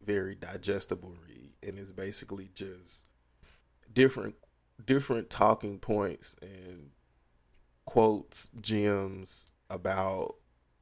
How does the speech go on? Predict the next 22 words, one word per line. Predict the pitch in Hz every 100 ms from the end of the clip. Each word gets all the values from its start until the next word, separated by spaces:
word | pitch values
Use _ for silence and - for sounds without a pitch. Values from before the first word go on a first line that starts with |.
| _ _ _ _ _ -
breaking | 104 110 120 120 107 98
down | 92 92 95 95 95
the | 90
thoughts | - 98 87 -
that | - 95 69
have | 87 92
been | 101 90
forced | - 95 98 -
upon | 90 101 98 104
you. | 104 107 107 _ _ _ _ _ _ _ _
Like, | 92 95
we | 104
all | 98 98
grow | 98 101 98 98 98 98
up | 85 -
and | 80 95 92 82 82 - _ _ -
based | 101 101 -
upon | 98 92 92 92 90 87 85 - _ -
where | 98 110 107
we | 101
were | 95 90
born, | 87 90 90 82 76 65